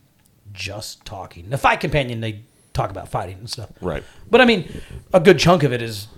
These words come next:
Speaker 1: conspiracies and, and whatnot. And it's like, man, I, I like that. You know, I mean,
Speaker 2: Yeah.
Speaker 1: and a lot of guys wanna go listen to just, I don't know what it is or something behind it, but guys just talking. It's a thing. And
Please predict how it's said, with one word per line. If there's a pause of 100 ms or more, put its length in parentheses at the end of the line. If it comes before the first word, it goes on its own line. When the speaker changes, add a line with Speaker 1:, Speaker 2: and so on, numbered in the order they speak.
(160)
Speaker 1:
conspiracies
and,
and
whatnot.
And
it's
like,
man,
I,
I
like
that. (100)
You
know,
I
mean,
Speaker 2:
Yeah. (840)
Speaker 1:
and
a
lot
of
guys
wanna
go
listen
to
just, (420)
I
don't
know
what
it
is
or
something
behind
it,
but
guys
just
talking. (800)
It's
a
thing. (200)
And